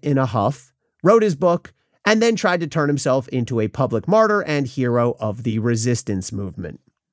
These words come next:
Point number four, Pomerantz's publicity tour is undermining the ongoing investigation.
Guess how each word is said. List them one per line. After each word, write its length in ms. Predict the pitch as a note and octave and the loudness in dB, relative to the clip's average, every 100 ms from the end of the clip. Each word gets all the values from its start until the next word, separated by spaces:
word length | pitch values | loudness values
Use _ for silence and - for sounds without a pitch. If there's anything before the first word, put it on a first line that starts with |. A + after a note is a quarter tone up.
| _ _ _ _ | _ _ _ _
Point 260 | - C#3 C#3 | 0 2 2
number 220 | D#3 E3+ | 2 2
four, 480 | - G#3+ D#3+ - - _ _ _ _ - | 2 4 4 0 -12 _ _ _ _ 0
Pomerantz's 640 | G3 A#3 A3+ G#3+ G3+ F#3+ | 2 4 2 0 0 -2
publicity 640 | D3 F3+ C#3+ F3 - F3+ F3 | 0 -2 2 2 2 -2 -4
tour 360 | E3+ E3 E3 E3 | -2 0 0 2
is 240 | F#3 - - | 0 0 -2
undermining 800 | F3+ F#3 C3 G#2+ G2+ G2+ A2+ A#2+ | 0 2 2 0 -2 -4 -6 -4
the 200 | C3+ C3 | -2 -2
ongoing 540 | A#2 A#2 A2+ G#2+ G#2 | 0 0 0 0 0
investigation. 760 | G#2 G2 G2+ - A#2 D#3 C#3+ - | -2 -4 -4 -4 2 2 2 -6